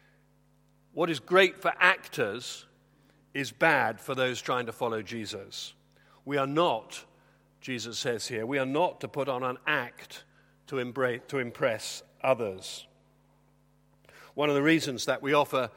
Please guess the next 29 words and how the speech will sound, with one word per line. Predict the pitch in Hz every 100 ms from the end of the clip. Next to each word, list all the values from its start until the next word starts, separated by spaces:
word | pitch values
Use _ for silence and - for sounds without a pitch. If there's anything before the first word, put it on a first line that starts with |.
| - _
prayer | - 165 160
ministry | 151 127 117 - 127 110 104 -
at | 127 123 - - -
services | - 170 160 131 123 107
here | 151 127
in | 127
Saint | 139 131
Andrews | 151 139 113 98 - - - -
is | 147
so | - 170
that | 165
we | 165
can | 170
take | 185 175 185
off | 202 - -
these | 139 117
masks. | 139 98 85 - - - - - _ _ _ _ _ _ _
We | - 127
can | 135
come | 156 147
and | 139
tell | - 156 151
someone | - 131 120
in | 120
total | 117 160 139 127
confidence | - 165 151 135 123 -
what | 131
our | 127 127
struggles | - 151 139 139 131 -